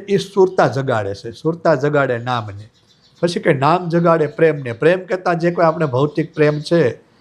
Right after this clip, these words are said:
એ પ્રેમ ગુરુ શિષ્યનો, માતા પિતાનો, પતિ પત્નીનો, પ્રેમી, અ, પ્રેમિકાનો, એ વાત નથી. અહીંયા જે પ્રેમની જે વાત હાલે છે એ પરમાત્માના પ્રેમની વાત હાલે છે કે તમને પરમાત્મા પ્રત્યે તમને પ્રેમ એવો પ્રગટ થાય, એવો પ્રેમ જગાડે.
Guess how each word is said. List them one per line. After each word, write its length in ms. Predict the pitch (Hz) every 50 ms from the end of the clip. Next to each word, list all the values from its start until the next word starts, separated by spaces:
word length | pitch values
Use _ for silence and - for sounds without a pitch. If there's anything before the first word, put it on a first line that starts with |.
| _ _ _ _ -
એ 80 | 151
પ્રેમ 300 | - - 151 151 147 147
ગુરુ 180 | 135 139 143 147
શિષ્યનો, 540 | - - - 143 - - 143 139 139 139 135
માતા 280 | 135 135 135 - 135
પિતાનો, 440 | 127 - 135 135 - 135 131 131 131
પતિ 240 | 127 - 135 - 139
પત્નીનો, 640 | - - 139 135 - - 135 131 131 127 123 127 - _ -
પ્રેમી, 380 | 156 139 139 143 143 135 135 - - - - - - - - _ -
અ, 60 | 139 139 135 131 127 127 123 123 123
પ્રેમિકાનો, 600 | 120 - 135 139 139 139 131 - 135 135 127 127
એ 140 | 143 170 185
વાત 300 | 185 185 185 180 180 175
નથી. 300 | 175 170 175 180 - - - _ _ _ _ _ _ _ _ -
અહીંયા 220 | 170 185 214 214
જે 160 | 202 185 202
પ્રેમની 460 | 196 196 - 185 180 190 190 190 190 185
જે 140 | 170 180
વાત 260 | 180 170 165 165 - 156
હાલે 260 | 147 160 170 170 160
છે 140 | 151 - 156
એ 100 | 156 147
પરમાત્માના 720 | 147 - 131 139 151 170 170 170 - 175 151 143 139 131
પ્રેમની 400 | 123 - 139 139 135 131 120 113
વાત 260 | 110 113 113 110 -
હાલે 220 | 110 107 104 107 113
છે 160 | - - 143
કે 380 | - - - - - _ -
તમને 260 | 151 160 165 170 175 160
પરમાત્મા 520 | 170 147 135 143 160 170 165 202 170 165
પ્રત્યે 320 | 147 156 147 151 - 160
તમને 340 | 143 - - 135 135 139 131
પ્રેમ 500 | 120 123 _ _ - 170 180 180 175 151
એવો 240 | 139 131 123 123 120
પ્રગટ 380 | 113 - 120 120 120 113 113 -
થાય, 120 | 127 120
એવો 140 | 131 135 123
પ્રેમ 320 | 120 - 151 160 165 143
જગાડે. 380 | 117 127 127 120 113 107 98